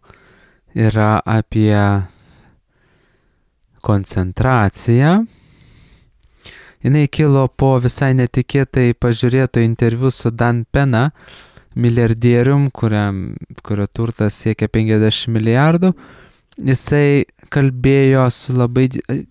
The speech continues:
nu, materialistiškai kalbėjo, bet buvo momentų, kuriuos aš įsitraukiau. Galit pasižiūrėt Dan Peną.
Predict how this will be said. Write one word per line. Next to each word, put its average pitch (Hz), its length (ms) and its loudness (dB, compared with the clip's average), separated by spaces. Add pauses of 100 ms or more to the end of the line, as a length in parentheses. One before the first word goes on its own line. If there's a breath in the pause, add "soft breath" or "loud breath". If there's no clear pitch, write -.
nu, 262 320 -6
materialistiškai 240 800 0
kalbėjo, 139 400 0
bet 135 280 -2
buvo 139 360 0
momentų, 127 440 0
kuriuos 135 360 -2
aš - 160 -6
įsitraukiau. 151 800 0 (1160 loud breath)
Galit 135 280 -2
pasižiūrėt 127 560 0
Dan 127 320 0
Peną. 135 460 -2